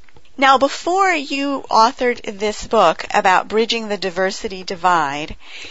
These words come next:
you wrote a book that essentially talked about the wall of diversity and what the status of diversity in academia was, if I understand correctly.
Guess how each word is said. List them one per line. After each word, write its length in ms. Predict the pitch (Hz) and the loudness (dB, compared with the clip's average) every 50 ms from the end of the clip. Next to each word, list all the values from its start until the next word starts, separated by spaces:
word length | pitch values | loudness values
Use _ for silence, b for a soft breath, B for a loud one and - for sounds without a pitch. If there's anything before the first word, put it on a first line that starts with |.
| B B B B | B B B B
you 320 | - 220 208 226 247 254 254 | -12 -8 -6 -4 -2 0 4
wrote 280 | 247 262 269 294 311 | 6 8 8 8 6
a 60 | 311 302 | 4 0
book 460 | - - 226 208 196 214 - - - - | 2 4 6 6 6 4 2 -4 -10 -12
that 400 | - 208 196 214 220 214 214 - | -14 -6 -2 0 0 0 0 -2
essentially 560 | - 226 - 247 247 254 - - 277 262 247 240 | -6 -2 0 0 2 2 2 2 2 0 -2 -2
talked 360 | - - 208 196 233 - - | 0 2 2 2 2 0 -4
about 440 | 214 214 208 185 180 180 185 180 B B B B B B B B B B B - | -2 2 4 4 4 4 2 0 B B B B B B B B B B B -2
the 160 | - 233 214 | 0 0 0
wall 680 | 190 180 185 208 202 208 214 220 226 226 233 226 214 208 | 0 2 6 8 10 12 12 12 12 10 10 8 8 4
of 140 | 220 208 196 | 0 -2 -4
diversity 960 | 208 208 185 - 214 202 202 208 - - - 226 214 196 180 175 170 165 - - | -4 -6 -2 0 0 0 0 0 -2 -4 -4 -6 -6 -6 -6 -6 -8 -8 -6 -2
and 400 | - 175 170 185 180 180 190 180 - - - - - | 0 2 2 2 2 0 -2 -6 -10 -12 -12 -14 -16
what 400 | - - 202 202 196 214 208 202 | -12 -12 -6 0 2 2 2 2
the 80 | - 233 | 0 -6
status 720 | - - - 233 196 180 175 175 170 175 175 - - - - - | -10 -4 2 4 4 4 4 4 0 -2 -6 -10 -12 -10 -4 -2
of 320 | 180 180 180 175 170 - - - | -2 -2 -2 -2 -6 -12 -10 -8
diversity 680 | - 202 - 196 190 196 - - 214 185 185 185 180 180 | -8 -4 -2 -2 -2 -2 -4 -6 -6 -6 -6 -6 -8 -8
in 380 | - - - 175 175 180 175 | -8 -8 -8 -8 -8 -8 -6
academia 800 | - 175 175 175 - 180 160 - 202 208 202 196 185 180 160 160 | -4 -4 -4 -4 -6 -8 -8 -8 -8 -8 -8 -6 -4 -4 -4 -4
was, 440 | - 165 147 - - - - - B B B B B B | -4 -6 -8 -10 -12 -14 -16 -16 B B B B B B
if 140 | - 190 190 | -8 -2 0
I 160 | 190 180 180 | 2 2 2
understand 480 | 175 170 - 170 - - - 202 185 - | 0 -2 -4 -6 -6 -6 -6 -8 -8 -6
correctly. 500 | - 185 180 170 175 - 190 185 180 | -4 -2 -2 -2 -2 -2 -4 -6 -6